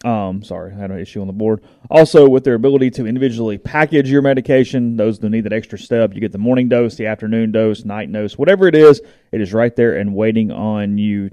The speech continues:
when you, uh, when you need it. So again, that's G and M, six six two,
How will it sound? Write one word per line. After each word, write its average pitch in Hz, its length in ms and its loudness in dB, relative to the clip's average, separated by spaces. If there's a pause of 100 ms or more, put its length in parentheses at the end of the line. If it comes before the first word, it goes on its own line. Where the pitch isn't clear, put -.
(140)
when 98 320 -8
you, 92 220 -8
uh, 92 240 -6
when 98 240 -6
you 95 80 -6
need 92 180 -8
it. - 160 -14
So 98 340 -6
again, 101 260 -6
that's 98 180 -14
G 139 240 -8
and 175 180 -4
M, 110 220 -2
six 131 220 -10
six - 200 -12
two, 113 300 0